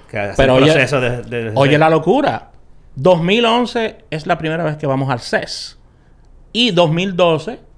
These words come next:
Speaker 2: decidimos ir al Mobile World Congress y ese año también fuimos al ces.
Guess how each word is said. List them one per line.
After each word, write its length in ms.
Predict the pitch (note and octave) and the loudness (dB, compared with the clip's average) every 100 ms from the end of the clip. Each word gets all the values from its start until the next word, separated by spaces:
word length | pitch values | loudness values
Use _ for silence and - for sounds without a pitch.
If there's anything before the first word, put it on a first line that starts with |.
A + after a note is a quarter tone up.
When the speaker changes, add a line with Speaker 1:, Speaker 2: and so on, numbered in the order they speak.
| - | -6
Speaker 2:
decidimos 680 | C#3+ D3+ C#3+ C3+ D3+ D3 | -2 0 0 -2 -2 -4
ir 300 | C#3+ C3+ - _ _ _ - _ - - | -4 -6 -8 _ _ _ -20 _ -20 -8
al 180 | B2+ B2+ | -4 0
Mobile 300 | B2 A#2+ B2 | 0 0 0
World 180 | B2+ C3+ | -2 -2
Congress 420 | C#3+ B2+ F#3+ - | -2 -2 -6 -10
y 60 | |
ese 160 | A2+ A#2+ | -8 -6
año 180 | A2+ A#2 | -6 -6
también 240 | A#2 A2+ | -6 -6
fuimos 240 | A2 A#2 A2 | -6 -8 -8
al 40 | |
ces. 460 | G2 - - - - | -8 -12 -12 -18 -20